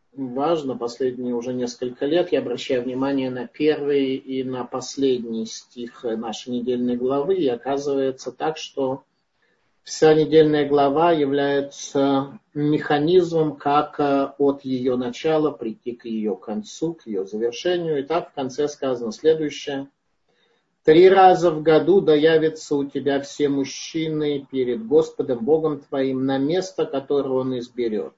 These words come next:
То есть наша задача увидеть и понять, что это за место, которое Всевышний избирает в три праздника, в праздник, э, Песах, Суккот и Шавуот.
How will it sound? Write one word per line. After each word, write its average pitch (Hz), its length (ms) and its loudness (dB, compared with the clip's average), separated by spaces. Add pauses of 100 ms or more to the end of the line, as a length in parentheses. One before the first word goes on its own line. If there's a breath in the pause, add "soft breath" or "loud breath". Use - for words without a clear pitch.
То 92 80 -8
есть - 180 -12
наша 131 280 -8
задача 139 680 -6 (1080)
увидеть 160 500 4
и 147 60 -2
понять, 151 400 0
что 151 240 2
это 147 180 2
за 139 160 2
место, 147 380 0
которое 123 420 -2
Всевышний 117 560 -4
избирает 156 580 0
в - 100 -20
три 156 200 -4
праздника, 143 720 -2
в - 80 -20
праздник, 110 640 -6 (100)
э, 107 240 -4
Песах, 139 400 -4
Суккот 113 420 -8
и 104 40 -20
Шавуот. 127 580 -4